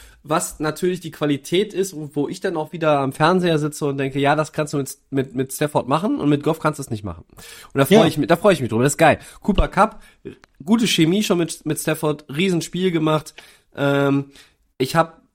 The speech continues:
Speaker 1: aber so ein bisschen Sorge, dass das Running Back absolut verkümmert. Henderson ist angeschlagen raus.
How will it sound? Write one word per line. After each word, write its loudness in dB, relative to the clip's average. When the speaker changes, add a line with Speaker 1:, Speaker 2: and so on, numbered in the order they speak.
Speaker 1:
aber 4
so -8
ein -4
bisschen -2
Sorge, 2
dass -2
das -2
Running 2
Back -2
absolut -4
verkümmert. -2
Henderson 0
ist -2
angeschlagen 0
raus. 0